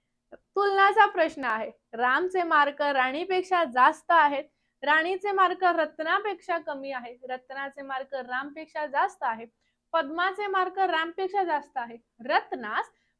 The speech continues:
पद्मापेक्षा अधिक मार्क मिळाले आहेत, तर सर्वात जास्त मार्क कोणाला मिळाले? राम, पद्मा, राणी, रत्ना.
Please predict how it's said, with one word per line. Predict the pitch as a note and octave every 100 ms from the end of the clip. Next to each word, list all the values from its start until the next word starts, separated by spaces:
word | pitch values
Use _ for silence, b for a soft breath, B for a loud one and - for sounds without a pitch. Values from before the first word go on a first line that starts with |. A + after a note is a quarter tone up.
| -
पद्मापेक्षा | D4+ A#3+ C4+ F#4 G#4+ F#4+ G4+ -
अधिक | C#4+ B3 E4+ F#4
मार्क | G#4+ G4+ F#4
मिळाले | E4+ C#4+ B3+ A3+
आहेत, | G#3+ G#3 C4+ -
तर |
सर्वात | D#4+ D#4 C#4 C#4 D#4+
जास्त | E4+ D#4 D4+ _
मार्क | D#4+ D4+ C#4 B3+ C4+
कोणाला | C#4 C4 B3 A#3 A#3+
मिळाले? | E4 F4 G#3+ - _ _ _ _ _ _ _ -
राम, | C4+ C#4+ D#4+ G#4+ A4+
पद्मा, | F4 C4 D4 D4+ D#4+
राणी, | E4 C4+ B3+ C4+ D4
रत्ना. | F#4+ F#4+ A#3